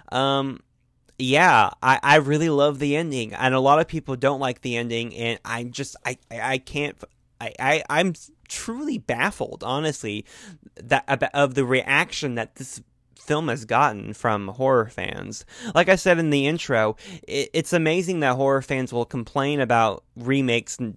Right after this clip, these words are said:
being too similar to the originals, and then they complain when the remakes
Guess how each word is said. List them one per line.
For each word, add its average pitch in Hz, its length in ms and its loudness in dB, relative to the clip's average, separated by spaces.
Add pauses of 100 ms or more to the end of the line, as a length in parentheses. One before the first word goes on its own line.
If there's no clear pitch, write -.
being 131 240 2
too 143 180 -6
similar 135 440 0
to - 140 -10
the 113 140 -6
originals, 107 720 -6 (320)
and 139 180 0
then 151 160 2
they 147 80 0
complain 143 500 -4
when 131 140 0
the 127 80 -2
remakes 127 460 -4